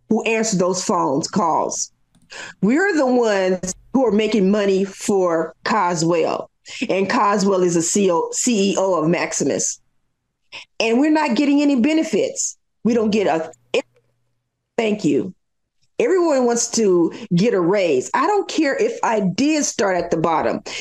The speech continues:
If you gave me a raise every sixty days, every ninety days, and, you know, and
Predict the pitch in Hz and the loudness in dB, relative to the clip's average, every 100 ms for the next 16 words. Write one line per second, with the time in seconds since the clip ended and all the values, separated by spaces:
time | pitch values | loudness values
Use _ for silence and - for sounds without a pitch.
0 | - 196 240 349 330 294 277 277 247 196 | -2 0 2 0 2 2 2 2 2 2
1 | 220 240 214 170 180 185 - - 190 202 | 2 2 2 2 0 -4 -12 -4 -2 2
2 | 175 165 - 359 330 254 269 262 254 185 | 2 2 -2 0 0 0 0 0 0 0
3 | 185 185 202 269 277 254 262 254 254 262 | 2 2 2 2 2 0 0 0 0 -2
4 | - - _ 190 196 185 180 226 240 226 | -8 -16 _ -4 0 0 2 2 2 2
5 | 202 196 - 202 196 180 170 156 110 | 2 0 -2 -2 0 0 2 0 -2